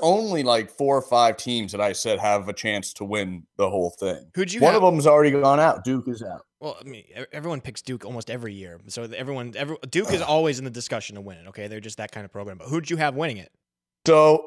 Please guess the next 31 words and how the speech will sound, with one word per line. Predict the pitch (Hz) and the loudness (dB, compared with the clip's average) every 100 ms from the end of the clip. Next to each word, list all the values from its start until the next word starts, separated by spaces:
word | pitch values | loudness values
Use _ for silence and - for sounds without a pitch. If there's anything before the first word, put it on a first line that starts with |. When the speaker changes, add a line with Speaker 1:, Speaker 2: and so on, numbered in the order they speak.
| 156 135 - | 0 0 -2
Speaker 1:
<clears throat> | 127 - | -8 -2
in | 156 156 | 0 4
the, | 147 135 131 | 4 2 0
in | - 147 | -2 2
my | 143 131 | 4 4
bracket | 127 165 190 - | 6 4 4 0
for | 139 | 0
money, | 131 131 127 | 2 4 6
I | 117 113 | 6 6
have | - | 2
Kentucky | 110 - 143 131 | -4 2 2 2
winning | 98 92 92 87 | -4 -4 -6 -8
it, | 87 | -2
actually, | 90 90 - 95 | -2 -2 -6 -8
which | 101 113 | -6 0
not | 139 196 | 0 4
a | |
lot | 175 160 | 4 4
of | |
people | 147 131 98 107 | 0 -4 -2 -2
have. | 90 - - _ _ _ _ _ | -2 -4 -16 _ _ _ _ _
Um, | 107 107 107 | 2 4 2
and | 113 | 4
they | 160 | 4
almost | 214 123 98 - - | 6 4 -2 -6 -8
just | 113 - - - | -8 -8 -10 -2
lost | 110 113 107 | 2 2 0
in | 113 | -6
the | 104 | -8
first | 110 107 | -8 -8
round | 107 131 78 _ | -4 -4 -6 _